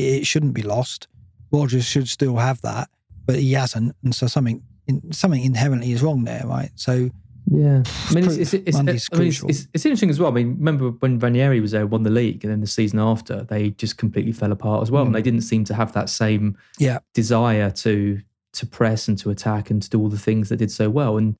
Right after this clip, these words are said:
Speaker 1: Mm.
Speaker 2: couldn't really understand where that had gone. But if the hunger isn't there and they are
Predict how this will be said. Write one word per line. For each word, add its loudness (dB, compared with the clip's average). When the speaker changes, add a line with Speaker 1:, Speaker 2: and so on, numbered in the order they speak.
Speaker 1:
Mm. 0
Speaker 2:
couldn't -2
really 4
understand 0
where 2
that -2
had 0
gone. 0
But -4
if -2
the 0
hunger 2
isn't -2
there 0
and 0
they 2
are 0